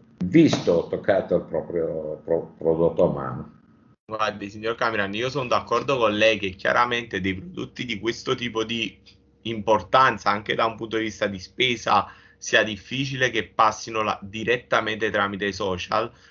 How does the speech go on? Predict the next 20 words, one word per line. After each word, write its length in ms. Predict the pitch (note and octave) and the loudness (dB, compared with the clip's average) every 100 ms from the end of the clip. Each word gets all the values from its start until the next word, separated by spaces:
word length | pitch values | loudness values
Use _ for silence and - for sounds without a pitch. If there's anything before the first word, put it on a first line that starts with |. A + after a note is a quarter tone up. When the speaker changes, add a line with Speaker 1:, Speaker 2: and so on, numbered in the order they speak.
| _ | _
Speaker 2:
però 160 | A2+ C3+ | 2 4
è 80 | |
sicuro 800 | C3+ - - B2 A#2+ C#3 D#3 D3+ | 4 -2 -10 -10 -6 -4 2 2
che 180 | C#3+ A#2 | 2 -2
quello 340 | - C3+ C#3+ B2+ | -4 2 4 4
può 160 | A#2+ | 2
essere 280 | A2 - G#2+ | 2 0 -4
un 160 | G#2+ G#2+ | -2 2
volano 800 | B2+ B2+ A2+ A2+ A#2 A#2+ A#2 - _ | 4 6 6 4 0 -2 -4 -12 _
per 200 | - G2+ | 0 0
poi 160 | F#2 A#2+ | 2 -2
visitare 500 | A#2+ A2 G#2+ A2 G#2 | -2 -6 0 2 2
l'azienda, 720 | G#2+ C#3 C3 A2+ B2+ B2 A2+ | 2 0 0 -2 -2 0 0
per 160 | G2 F#2 | 0 -2
poi 160 | A#2 | 0
andare 540 | A2+ A2+ A2 A2 G#2+ - - _ | 2 2 2 2 0 -2 -18 _
nello 280 | A2 A2 A2 | -6 -2 -2
showroom 480 | - A2+ G#2+ G#2+ C3+ | -2 -4 -2 -4 -6
fisico, 500 | A#2+ A#2 A#2 G#2+ G2 | -6 -4 0 2 2
quindi, 400 | A#2 B2+ A#2+ | 0 2 0